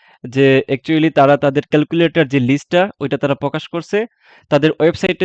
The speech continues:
যদিও আগে ছিল এফ এক্স হান্ড্রেড, এইটাই শুধু বলছিল ইউজ করার কথা। So এটা শুনে অনেকে হতাশ হয়ে গেছে, অনেকেরই খারাপ লাগা শুরু হয়েছে।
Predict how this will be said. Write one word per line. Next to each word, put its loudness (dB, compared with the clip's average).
যদিও 2
আগে -2
ছিল -4
এফ -6
এক্স -10
হান্ড্রেড, 0
এইটাই 0
শুধু -6
বলছিল -4
ইউজ -2
করার 0
কথা। -4
So -6
এটা -4
শুনে -6
অনেকে -4
হতাশ -4
হয়ে -2
গেছে, -8
অনেকেরই -4
খারাপ -4
লাগা -2
শুরু -6
হয়েছে। -6